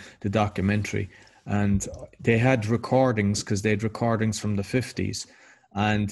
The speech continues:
he was stating even then that something like a hundred and twenty-seven, uh, million was raised for cancer research and only fifty thousand was actually done.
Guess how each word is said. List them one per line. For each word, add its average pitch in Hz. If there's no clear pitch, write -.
he 117
was 120
stating 120
even 107
then 117
that 110
something 139
like 131
a 120
hundred 139
and 123
twenty-seven, 127
uh, 117
million 117
was 113
raised 110
for 131
cancer 123
research 117
and 107
only 107
fifty -
thousand 117
was 110
actually 113
done. 117